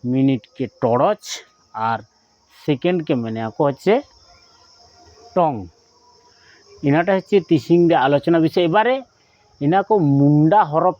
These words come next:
ᱛᱮ ᱵᱟ ᱢᱩᱱᱰᱟᱨᱤ ᱵᱟᱱᱤ ᱛᱮ ᱪᱮᱫ ᱞᱮᱠᱟ ᱚᱞᱴᱟ ᱦᱩᱭᱩᱜᱼᱟ?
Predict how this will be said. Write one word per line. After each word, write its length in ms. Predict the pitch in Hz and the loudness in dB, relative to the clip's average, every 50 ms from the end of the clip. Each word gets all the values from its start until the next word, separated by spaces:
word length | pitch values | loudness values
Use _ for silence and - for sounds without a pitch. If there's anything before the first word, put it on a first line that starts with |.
| _ - | _ -2
ᱛᱮ 120 | 208 214 226 254 _ _ _ _ _ _ _ _ _ _ _ _ - | 0 0 0 0 _ _ _ _ _ _ _ _ _ _ _ _ -4
ᱵᱟ 140 | 139 151 151 | -2 0 2
ᱢᱩᱱᱰᱟᱨᱤ 520 | 147 151 151 156 156 160 160 175 175 190 | 2 2 2 4 4 4 2 2 2 2
ᱵᱟᱱᱤ 360 | 175 135 139 131 139 160 180 190 | 2 2 0 -2 0 0 -2 -2
ᱛᱮ 140 | 170 - 214 208 _ _ _ _ _ _ _ _ - _ _ _ _ _ - | 0 -2 -4 -4 _ _ _ _ _ _ _ _ -20 _ _ _ _ _ 0
ᱪᱮᱫ 100 | 165 160 156 | 2 2 2
ᱞᱮᱠᱟ 200 | 143 - - 190 170 | 2 0 0 0 0
ᱚᱞᱴᱟ 400 | 160 156 151 151 139 - - 160 131 | 2 2 0 0 -2 -2 -2 -2 -2
ᱦᱩᱭᱩᱜᱼᱟ? 360 | 135 135 127 120 110 95 | -2 -4 -4 -4 -8 -10